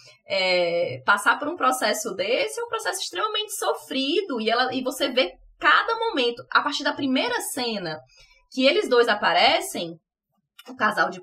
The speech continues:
de porcos espinhos, é, já tem essa,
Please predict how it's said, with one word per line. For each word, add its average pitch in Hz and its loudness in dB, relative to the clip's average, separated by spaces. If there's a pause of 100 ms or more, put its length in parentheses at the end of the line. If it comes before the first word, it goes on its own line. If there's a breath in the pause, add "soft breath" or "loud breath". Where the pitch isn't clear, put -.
de 175 -12
porcos 175 -4
espinhos, 277 -6 (420 soft breath)
é, 180 -2
já 254 0
tem 440 -4
essa, 285 -4